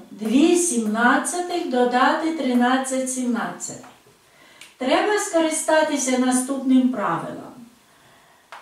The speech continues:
В результаті записати той знаменник, що в дробів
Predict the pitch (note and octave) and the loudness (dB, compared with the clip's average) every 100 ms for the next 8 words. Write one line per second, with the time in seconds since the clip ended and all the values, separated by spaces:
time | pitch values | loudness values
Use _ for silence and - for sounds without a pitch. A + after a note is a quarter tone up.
0 | _ _ _ _ A3 D#4 F4+ - G4 F#4+ | _ _ _ _ -4 0 0 0 -2 0
1 | D#4 C#4 A#3 A#3 A#3 A#3 C4 C4 C4 B3+ | 2 4 4 2 0 2 4 4 4 4
2 | C#4+ D#4 D#4 B3 G#3 F#3+ - - - _ | 2 4 2 2 0 -2 -10 -20 -20 _
3 | - - - C4+ C#4+ B3+ A3 A#3+ A#3+ A#3+ | -12 -12 -10 0 4 4 4 2 4 4
4 | A#3 G#3 G3 - - G#3 G3+ D#3 F3 F3+ | 2 0 -6 -10 -8 -4 -4 -6 -8 -6
5 | F3 E3+ A3+ - | -4 -2 -4 -4